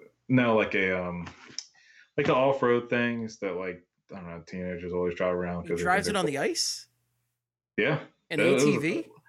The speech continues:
Speaker 1: like the, yeah, like the, um,
Speaker 2: Well, that's what the
Speaker 1: yeah, like
Speaker 2: Fanatic
Speaker 1: the
Speaker 2: drives,
Speaker 1: Fanatic.
Speaker 2: you know,
Speaker 1: Yeah,
Speaker 2: the
Speaker 1: right. Yeah, they
Speaker 2: Fanatic
Speaker 1: did it
Speaker 2: deal,
Speaker 1: on,
Speaker 2: come on.
Speaker 1: yeah, I don't know. He, he does do it on the ice, and he somehow has better control of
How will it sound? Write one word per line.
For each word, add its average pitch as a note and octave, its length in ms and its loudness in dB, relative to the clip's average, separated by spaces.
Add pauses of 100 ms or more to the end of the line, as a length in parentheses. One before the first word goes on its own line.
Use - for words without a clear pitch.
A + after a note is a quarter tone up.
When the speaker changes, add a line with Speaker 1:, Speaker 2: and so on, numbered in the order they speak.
(240)
Speaker 1:
like A#3+ 160 2
the, F#3+ 280 2
yeah, A3 140 2
like B2+ 200 2
the, C#3+ 160 2
um, C#3+ 120 0
Speaker 2:
Well, - 100 2
that's - 140 -2
what D4 120 -6
the - 60 0
Speaker 1:
yeah, - 80 2
like C4+ 80 4
Speaker 2:
Fanatic F4 240 6
Speaker 1:
the - 100 -14
Speaker 2:
drives, F#2 320 -2
Speaker 1:
Fanatic. - 40 -8
Speaker 2:
you A#2 100 -6
know, C3+ 240 -2
Speaker 1:
Yeah, G2+ 160 0
Speaker 2:
the A3 100 -6
Speaker 1:
right. A2+ 160 0
Yeah, F#2 60 -2
they G#2 60 -4
Speaker 2:
Fanatic C3 240 -2
Speaker 1:
did - 20 2
it D3+ 80 6
Speaker 2:
deal, C3+ 120 4
Speaker 1:
on, B2+ 80 0
Speaker 2:
come A3+ 100 -2
on. G#3 80 2
Speaker 1:
yeah, D3+ 160 2
I C#3+ 120 0
don't F3 140 0
know. D3+ 240 4
He, D3+ 320 -2 (340)
he F3 140 -2
does F3 260 2
do F3 140 2
it E3 40 4
on C#3+ 160 4
the A#2+ 100 0
ice, G2 340 -2
and F2+ 360 -8
he G2 280 -12 (320)
somehow C#3 500 -2
has G#2+ 120 0
better G#2+ 200 0
control G2 320 -6
of F2+ 60 -4